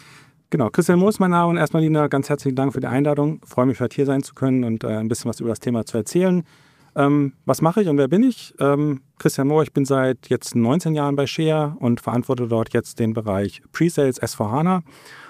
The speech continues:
Und, ähm, was machen wir da? Wir arbeiten mit unserem Vertrieb zusammen und wir unterstützen Kunden in ganz früher Phase vor den Projekten. Und, ähm,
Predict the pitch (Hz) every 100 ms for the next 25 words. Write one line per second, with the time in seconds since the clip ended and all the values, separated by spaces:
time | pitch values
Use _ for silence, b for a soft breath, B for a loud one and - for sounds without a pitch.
0 | B - 135 131 139 123 120 120 113 113
1 | 131 131 143 135 127 131 127 123 120 123
2 | 131 117 113 110 - 202 - 147 147 151
3 | - 123 123 123 117 110 - 147 - 139
4 | 131 - 160 165 - 160 156 147 147 _
5 | 131 123 117 131 - - 131 120 117 123
6 | 135 - 127 120 113 143 - 170 156 B
7 | B B B - 127 127 117 117